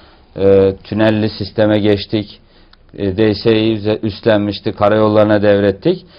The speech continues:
Ve orada da proje, e, değişikliklerini yaparak yeniden ihalesini yaptık. İkmal ihalesinden sonra şimdi tekrar orayı da hızlandırdık. Ayrıca yıllardır konuşulan Kozcağız Barajı'nı da başlattık.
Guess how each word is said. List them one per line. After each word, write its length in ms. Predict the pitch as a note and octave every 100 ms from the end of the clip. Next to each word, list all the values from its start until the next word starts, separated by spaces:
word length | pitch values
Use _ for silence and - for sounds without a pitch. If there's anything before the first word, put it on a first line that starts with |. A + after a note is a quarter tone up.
| _ -
Ve 80 | A#2+
orada 400 | C#3 D#3 B2 A2
da 120 | G2+
proje, 400 | A#2+ C#3+ C3+ B2 - _ _ -
e, 80 | G2 G2+ F#2+ F#2 F#2 G#2
değişikliklerini 840 | A#2+ - - A2 G#2 A2 G2+ G#2+
yaparak 440 | B2 B2 D3+ D3+
yeniden 380 | C3 C3+ A#2+ A2+
ihalesini 580 | G2+ G2+ G2 F#2 - G2+
yaptık. 440 | A2+ A2+ F3 F3 -
İkmal 360 | A#2+ C3 C3+
ihalesinden 540 | A#2+ A2 G#2+ G#2+ A2+ G#2+
sonra 300 | A#2 D#3 F#3
şimdi 400 | C#3 C3 F#3+ G3 - _ _
tekrar 440 | D#3+ D#3+ D#3 F#3 F#3+ - _ _ _
orayı 300 | C#3+ C#3+ B2+
da 100 | A2+
hızlandırdık. 680 | G#2 F2+ F#2+ F2+ F2+ E2+ E2+ - _ _ _ _
Ayrıca 400 | C3+ C#3+ B2+ C3
yıllardır 560 | B2+ C3+ C#3 C3 A#2+ A#2
konuşulan 520 | A2+ G#2 - A2 G2+
Kozcağız 520 | B2 B2+ A2 G#2 F2
Barajı'nı 440 | F#2+ F#2 E2+ F2+
da 160 | F2 E2+
başlattık. 580 | F#2+ F#2 G2 F2+ -